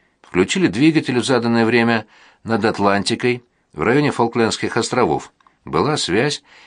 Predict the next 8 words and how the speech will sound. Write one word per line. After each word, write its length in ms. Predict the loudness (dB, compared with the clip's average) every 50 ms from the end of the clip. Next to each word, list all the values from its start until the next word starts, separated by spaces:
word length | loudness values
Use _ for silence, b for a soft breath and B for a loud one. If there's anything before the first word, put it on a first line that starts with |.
| b b
и 100 | b 0
я 100 | 2 2
обо 140 | 2 2 0
всём 280 | 0 0 -2 0 0
докладывал. 640 | -2 -2 -2 0 0 0 0 0 0 0 -2 -2 -4 -8 _ _ _ _ _ _ _ _ _ _ _ _ -10
Закрыли 460 | -6 -4 -4 -4 -2 -2 0 0 0
стёкла 420 | 0 0 0 0 0 0 0 -2
шлемов, 560 | 0 0 -2 0 0 2 2 0 -2 -4 -6